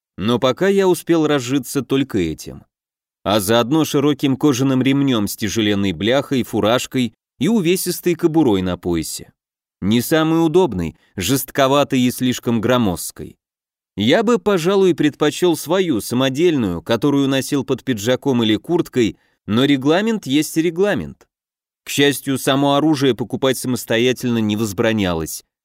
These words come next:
и я тут же сменил здоровенный смит-вессоновский револьвер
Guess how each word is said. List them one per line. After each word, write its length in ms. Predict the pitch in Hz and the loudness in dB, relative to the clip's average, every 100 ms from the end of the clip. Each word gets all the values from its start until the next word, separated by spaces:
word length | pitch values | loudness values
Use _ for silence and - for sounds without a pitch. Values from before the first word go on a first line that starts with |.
| _ | _
и 60 | 113 | 2
я 220 | 123 143 | 4 4
тут 180 | 151 151 | 2 0
же 100 | 131 | 0
сменил 400 | - 147 147 135 | 0 2 2 0
здоровенный 600 | 98 131 131 131 127 120 | -2 0 0 0 0 -2
смит-вессоновский 1040 | - 123 110 104 123 - 113 110 - 113 | -2 -4 -4 -2 -2 -2 -4 -4 -4 -2
револьвер 560 | 107 104 110 107 139 127 | 0 2 0 2 0 -2